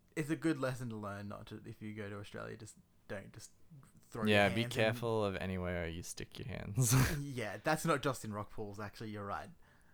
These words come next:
Speaker 1: Like, I saw a, um, article about the biggest, um, male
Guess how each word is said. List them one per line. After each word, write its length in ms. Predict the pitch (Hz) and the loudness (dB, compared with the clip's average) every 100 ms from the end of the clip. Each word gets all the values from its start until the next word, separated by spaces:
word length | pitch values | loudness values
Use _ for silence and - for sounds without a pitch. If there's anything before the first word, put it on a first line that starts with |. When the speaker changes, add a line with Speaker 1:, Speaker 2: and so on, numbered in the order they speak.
| - | -8
Speaker 1:
Like, 160 | 123 123 | -4 0
I 100 | 131 | 0
saw 480 | - 143 139 135 131 | 2 2 4 4 2
a, 480 | 120 113 110 101 - _ - - | 0 -4 -6 -8 -14 _ -20 -10
um, 380 | 117 107 101 101 101 | -6 -6 -6 -8 -6
article 440 | 110 113 - 113 | -4 -4 -6 -6
about 360 | 101 104 101 - - _ _ _ - | -6 -8 -8 -10 -18 _ _ _ -14
the 100 | 110 | -12
biggest, 580 | 101 113 113 104 - - - | -10 -8 -8 -8 -12 -18 -14
um, 440 | 113 98 104 113 - - - _ - - | -12 -10 -10 -12 -16 -20 -20 _ -20 -16
male 640 | 113 110 110 107 104 110 | -10 -8 -6 -6 -8 -10